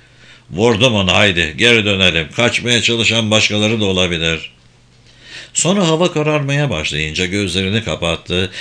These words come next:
ve gecenin kara elleriyle tırmanıp perdeyi tutarak ruhunun gizli bir köşesine süzülmesine izin verdi. Rüya burada sona erdi.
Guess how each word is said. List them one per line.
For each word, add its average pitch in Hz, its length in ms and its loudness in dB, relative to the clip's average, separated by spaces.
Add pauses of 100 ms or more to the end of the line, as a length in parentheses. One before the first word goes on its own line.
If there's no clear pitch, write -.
(160)
ve 127 100 2
gecenin 147 520 2
kara 135 340 0
elleriyle 127 640 -2
tırmanıp 120 560 -2
perdeyi 110 420 -2
tutarak 87 460 -4
ruhunun 120 500 -2
gizli 120 340 -2
bir 113 180 -2
köşesine 113 540 -2
süzülmesine 110 800 -2
izin 92 380 -2
verdi. 78 480 -2 (1160)
Rüya 202 380 4
burada 165 280 2
sona 110 280 2
erdi. 76 420 -2